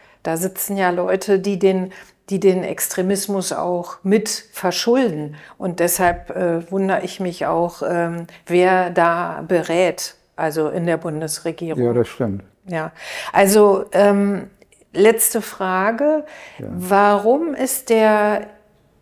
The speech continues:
Speaker 1: Iran heute so gefährlich? Du hast das, ähm, mal in, ähm,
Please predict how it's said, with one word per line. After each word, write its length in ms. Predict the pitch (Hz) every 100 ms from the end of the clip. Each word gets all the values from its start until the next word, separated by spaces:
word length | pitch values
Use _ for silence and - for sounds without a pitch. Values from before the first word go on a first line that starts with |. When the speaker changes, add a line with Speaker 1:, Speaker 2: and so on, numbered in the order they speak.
| _
Speaker 1:
Iran 1080 | - 202 196 180 170 160 175 214 240 240 226 - _ _ _
heute 760 | 208 202 214 214 214 208 208 202 _ _ -
so 300 | 185 196 190
gefährlich? 1000 | 185 170 - 180 220 247 269 247 - - - _ -
Du 140 | 202
hast 280 | 190 196 -
das, 300 | 196 - -
ähm, 500 | 190 185 185 180 180 175
mal 380 | 185 175 175 -
in, 420 | 175 170 175 165
ähm, 500 | 69 170 170 165 165